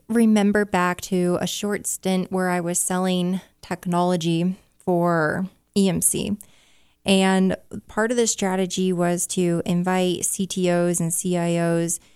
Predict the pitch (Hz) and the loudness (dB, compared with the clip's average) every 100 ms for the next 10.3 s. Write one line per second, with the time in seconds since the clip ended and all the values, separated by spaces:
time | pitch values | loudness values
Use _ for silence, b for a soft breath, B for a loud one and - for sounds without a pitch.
0 | b _ - 196 180 175 170 160 165 - | b _ -2 0 2 0 0 -2 -2 -2
1 | 175 175 165 - 151 - 254 269 - 269 | -2 -2 -4 -6 -4 2 2 2 0 0
2 | 214 196 185 185 262 - 170 - - 214 | 0 -2 -4 0 0 2 -2 -2 -2 0
3 | 208 190 226 190 - 202 175 175 - - | 0 2 0 0 -2 -2 -2 -2 -6 -10
4 | - - - 247 190 170 165 165 - B | -20 -10 2 4 4 2 2 0 0 B
5 | B B 202 208 208 233 196 - 185 185 | B B 0 0 2 0 -2 -2 0 2
6 | 196 - B B B - 196 196 190 196 | 0 -2 B B B 0 2 4 4 2
7 | 196 b - _ - - 202 202 202 202 | -2 b -20 _ -14 -2 2 2 2 0
8 | 214 - 226 226 240 214 214 226 220 214 | -2 -4 -2 0 2 2 2 0 2 2
9 | 196 175 185 202 202 196 - 190 185 190 | 0 -2 -2 0 0 -2 -2 -2 0 -2
10 | - - | -2 -4